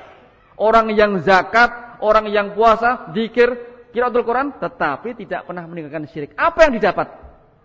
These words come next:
Nggak dapat apa-apa. Jadi dakwah yang demikian membuahkan apa kalau tidak membicarakan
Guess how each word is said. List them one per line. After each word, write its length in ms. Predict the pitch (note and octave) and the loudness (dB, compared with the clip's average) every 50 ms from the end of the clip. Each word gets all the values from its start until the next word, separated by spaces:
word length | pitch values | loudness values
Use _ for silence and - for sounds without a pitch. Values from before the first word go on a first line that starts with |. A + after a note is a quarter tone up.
| _ _ _ _ _ _ _ _ _ _ _ _ _ _ _ _ _ _ _ _ _ _ _ _ _ _ _ _ _ _ _ _ _ _ - | _ _ _ _ _ _ _ _ _ _ _ _ _ _ _ _ _ _ _ _ _ _ _ _ _ _ _ _ _ _ _ _ _ _ -16
Nggak 140 | F3+ G#3 G3 G#3+ | -14 -12 -12 -10
dapat 140 | A#3 C4 C4+ C#4+ C#4 | -8 -8 -8 -8 -8
apa-apa. 360 | C4+ D4 C#4+ C#4+ - - - _ _ _ _ _ _ _ _ _ _ _ _ _ _ _ _ _ _ _ _ _ _ _ _ _ _ _ _ _ _ _ _ _ _ _ _ _ _ _ _ _ _ _ - | -10 -12 -12 -14 -16 -20 -20 _ _ _ _ _ _ _ _ _ _ _ _ _ _ _ _ _ _ _ _ _ _ _ _ _ _ _ _ _ _ _ _ _ _ _ _ _ _ _ _ _ _ _ -18
Jadi 280 | C#3 C#3 B3+ A3 F#3+ | -16 -14 -10 -6 -6
dakwah 280 | F3 D3 F3 F3+ E3+ E3+ | -4 -2 0 -2 -2 -2
yang 160 | D3+ D#3+ D#3 | -2 -4 -4
demikian 320 | C#3+ D3 D#3 D3 A3 C4 B3+ | -4 -6 -6 -6 -6 -6 -4
membuahkan 400 | A3 F#3+ F#3 G3 B3 C4+ D4 - | -4 -4 -4 -4 -6 -10 -10 -10
apa 160 | - D#3 D3+ | -10 -10 -8
kalau 220 | - D#3+ A#3 B3+ - | -8 -6 -6 -6 -8
tidak 240 | F3 C#3 E3 D3+ C#3+ | -10 -8 -8 -8 -8
membicarakan 260 | A#2+ - C#3+ C3+ | -8 -10 -12 -10